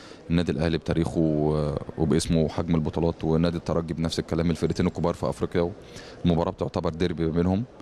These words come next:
آه، دايما الكبار لما بيلعبوا بعض بتبقى ال-، الأجواء كلها مهيئة إن أنت تشوف ماتش كبير، فبنتمنى إن شاء الله بإذن الله نكون، يمكن إحنا استعدينا بشكل كويس الفترة اللي فاتت،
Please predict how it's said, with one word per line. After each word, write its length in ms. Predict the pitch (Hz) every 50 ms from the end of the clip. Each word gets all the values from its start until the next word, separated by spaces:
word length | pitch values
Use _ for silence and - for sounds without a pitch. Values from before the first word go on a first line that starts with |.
| - - - - - - - - - - -
آه، 340 | 87 87 90 90 90 90 87
دايما 220 | 87 104 107 107
الكبار 340 | 104 - - 95 92 98 107
لما 160 | 101 95 92
بيلعبوا 300 | 85 90 95 98 95 87
بعض 220 | 87 92 98 95
بتبقى 300 | 92 85 - 87 67 73
ال-، 760 | 82 85 82 82 82 82 82 85 82 82 82 85 85 85 78 76 - -
الأجواء 280 | 82 85 82 98 95
كلها 200 | - - 90 92
مهيئة 200 | 92 90 87 87
إن 80 | 92 90
أنت 120 | 87 -
تشوف 200 | 85 - 92 -
ماتش 200 | 92 87 - -
كبير، 280 | 82 85 82 82 95 - -
فبنتمنى 580 | - 90 90 92 95 95 92 - 104 104 104 92
إن 60 | 87
شاء 120 | - 95
الله 120 | 87 87 80
بإذن 220 | 85 85 85 87
الله 120 | 80 82 85
نكون، 400 | 85 82 - 87 85 85 85 85 92 - - - - - - - - -
يمكن 160 | - 95 92
إحنا 120 | 95 104
استعدينا 320 | - - - 85 85 92 90
بشكل 220 | - - 87 85
كويس 180 | 82 90 87 90
الفترة 220 | 82 92 87 82
اللي 120 | 82 82 -
فاتت، 240 | 90 82 - 90